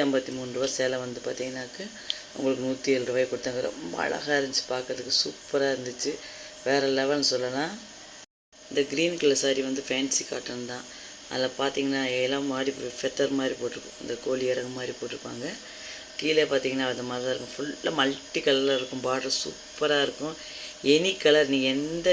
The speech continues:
கலர் ப்ளவுஸ் போட்டாலும் இதுக்கு சூட் ஆகும். இது பிளெயின்ல கிரீன்ல வந்து ப்ளவுஸ் கொடுத்துருக்காங்க.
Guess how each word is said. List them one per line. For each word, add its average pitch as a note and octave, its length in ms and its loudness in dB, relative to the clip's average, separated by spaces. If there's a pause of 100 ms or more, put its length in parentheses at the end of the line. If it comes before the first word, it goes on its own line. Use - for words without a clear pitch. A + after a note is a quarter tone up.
(120)
கலர் C3+ 260 4
ப்ளவுஸ் B2+ 260 0
போட்டாலும் C3 400 2
இதுக்கு C3+ 280 0
சூட் B2 260 -6
ஆகும். B2 200 -10 (640)
இது C#3 80 6 (200)
பிளெயின்ல D3 420 2 (100)
கிரீன்ல C#3 400 0
வந்து C3+ 220 -2
ப்ளவுஸ் B2+ 300 0
கொடுத்துருக்காங்க. A#2+ 500 -8